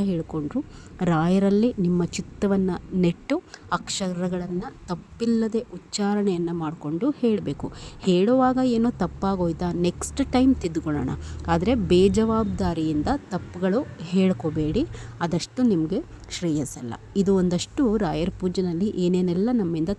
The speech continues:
ತಪ್ಪುಗಳಾಗ್ತಿದೆ ಅನ್ನೋಂತಹದ್ದನ್ನ ತಿಳಿಸ್ಕೊಟ್ಟಿದ್ದೀನಿ. ಏನಾದ್ರೂ ನಿಮ್ಮ ಮನೆಗಳಲ್ಲೂ ಸಹ ಮಾಡ್ತಾ ಇದ್ರೆ ತಿದ್ಕೊಳ್ಳಿ. ಇನ್ನೂ ಸಹ ಹೆಚ್ಚಿನ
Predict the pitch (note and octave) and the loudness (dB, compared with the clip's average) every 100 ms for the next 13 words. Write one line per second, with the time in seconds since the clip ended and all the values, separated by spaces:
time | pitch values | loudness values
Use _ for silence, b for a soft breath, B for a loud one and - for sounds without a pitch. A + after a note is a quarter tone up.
0 | A#3+ - F#3 F#3 E3+ D#3 - E3 D#3 D#3+ | -6 -8 -6 -4 -4 -6 -6 -4 -4 -2
1 | E3 D#3+ E3+ E3 D#3 F#3+ D#4 B B B | -2 -2 -4 -6 -4 -4 -4 B B B
2 | - G3+ A3+ - E3+ D#3+ D3+ E3+ B B | 4 4 4 -2 -6 -6 -4 -4 B B
3 | - E3+ E3 E3+ G3 F#3+ F3 F3 F3 E3+ | -4 0 2 2 2 2 2 0 0 0
4 | E3+ F#3 C#4+ B3+ F3 E3 E3+ F3 E3+ E3+ | 0 2 0 -2 -6 -6 -4 -2 -2 -2
5 | F3 D#3 D#3+ A#3+ - B - A3+ F3+ F#3+ | -4 -6 -4 -6 -6 B 0 2 2 4
6 | A#3 E3+ D#3+ B B B G#3+ A#3 B3+ B3+ | 4 4 2 B B B 6 8 8 4
7 | A3 G3 - G3 - - | -2 -4 -4 -6 -4 -2